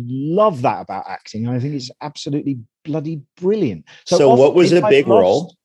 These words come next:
Speaker 2: <laughs> Yeah.
Speaker 1: Well, if I've lost out to other people, um, I frequently, I frequently see the things that they've done and kind of go,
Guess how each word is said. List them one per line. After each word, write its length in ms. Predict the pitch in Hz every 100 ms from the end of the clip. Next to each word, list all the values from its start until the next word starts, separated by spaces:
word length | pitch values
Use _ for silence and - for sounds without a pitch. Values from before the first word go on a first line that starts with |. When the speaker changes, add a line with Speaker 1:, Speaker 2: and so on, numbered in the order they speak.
| _
Speaker 2:
<laughs> 440 | 131 143 135 156 - _ -
Yeah. 120 | 240
Speaker 1:
Well, 160 | 240 226
if 180 | 247 240
I've 160 | 226
lost 360 | 233 254 240 - _ _ _
out 640 | 175 214 180 101 _ - - _ _ _ _ _ -
to 140 | 175 -
other 240 | 175 156
people, 720 | 135 - 220 208 113 90 92 - _ _ _ _ -
um, 440 | 147 147 147 147 _ _ _ _ _ _ _ _ _ _ _ -
I 180 | 170
frequently, 880 | 165 196 233 208 190 156 147 147 143 _ _ -
I 120 | 165
frequently 600 | 170 - 226 196 185 156 139
see 320 | - 175 175
the 160 | 143
things 320 | - 156 147 139
that 100 | 131
they've 180 | 127
done 220 | - 156 127
and 140 | 120
kind 200 | 131 139
of 60 | 131
go, 160 | 139